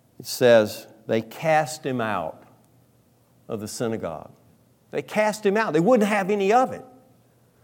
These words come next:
They said very clearly, "If you believe in Jesus, you cannot be in a right standing with God."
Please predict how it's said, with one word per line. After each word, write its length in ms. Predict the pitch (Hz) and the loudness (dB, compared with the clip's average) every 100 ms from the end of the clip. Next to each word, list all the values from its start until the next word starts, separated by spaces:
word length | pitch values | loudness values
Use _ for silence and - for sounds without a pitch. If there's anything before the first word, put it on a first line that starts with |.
| _ | _
They 160 | 214 247 | 4 4
said 240 | - 240 | 6 6
very 260 | 196 247 240 | 8 8 8
clearly, 500 | - 262 247 185 160 | 4 6 8 8 4
"If 160 | 147 | 2
you 220 | 208 294 277 | 6 8 10
believe 360 | 285 269 262 | 8 8 6
in 140 | 240 185 | 6 6
Jesus, 540 | 214 285 180 190 - - - | 6 6 6 4 4 -6 2
you 140 | 262 | 4
cannot 840 | 262 170 180 269 240 160 - - - _ _ _ _ _ - | 6 6 8 8 8 4 -6 -20 -20 _ _ _ _ _ 2
be 140 | 196 | 4
in 100 | 185 | 6
a 60 | 170 | 8
right 340 | 196 240 226 | 10 8 6
standing 540 | - - 214 202 180 | 0 4 4 6 4
with 180 | 156 127 | 4 4
God." 380 | 156 135 98 76 | 6 6 4 -2